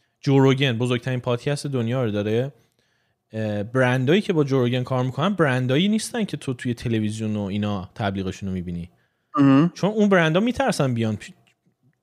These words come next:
Speaker 1: جلو، توی پادکست جو روگن تبلیغ بذارن، در حالی که ریچش ده-، و انگیجمنتش خیلی بیشتر از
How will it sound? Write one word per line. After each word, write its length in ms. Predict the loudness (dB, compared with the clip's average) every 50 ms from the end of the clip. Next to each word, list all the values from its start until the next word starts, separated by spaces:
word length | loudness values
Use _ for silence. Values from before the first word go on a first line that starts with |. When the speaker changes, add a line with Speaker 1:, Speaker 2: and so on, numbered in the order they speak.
| _ _ _ _ -6
Speaker 1:
جلو، 520 | -2 -2 0 0 0 0 0 -2 -2 -4
توی 280 | -8 -8 -4 -2 -2 -2
پادکست 500 | -2 -2 -4 -4 -4 -4 -4 -4 -6 -6
جو 160 | -4 -4 -2
روگن 240 | -2 -2 -4 -6 -6
تبلیغ 380 | -6 -6 -6 -4 -6 -6 -6
بذارن، 340 | -6 -6 -6 -6 -6 -6 -4
در 140 | -2 -2 -2
حالی 180 | -2 -2 -2
که 160 | -2 -2 -2 0
ریچش 720 | 2 2 0 0 0 -2 -2 -2 -2 -2 -6 -10 -14 -18 _ _ _ _ _ _
ده-، 380 | -2 -2 0 0 -2 -2 -6 -10 -16 -20 -20 -20 -20 -18 -10 -6
و 40 | -4
انگیجمنتش 880 | -2 -2 0 0 0 0 0 -2 -2 -2 -2 -2 -2 -2 -4 -8 -8
خیلی 280 | -6 -4 -2 0 0 0
بیشتر 360 | 0 -2 -4 -4 -2 -2 0
از 200 | 0 -2 -4 -6